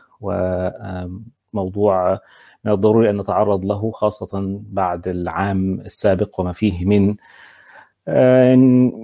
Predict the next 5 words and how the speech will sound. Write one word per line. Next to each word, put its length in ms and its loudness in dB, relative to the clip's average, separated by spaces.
يعني 340 0
ما 120 -2
فيه 320 -4
من 160 2
مستجدات، 800 0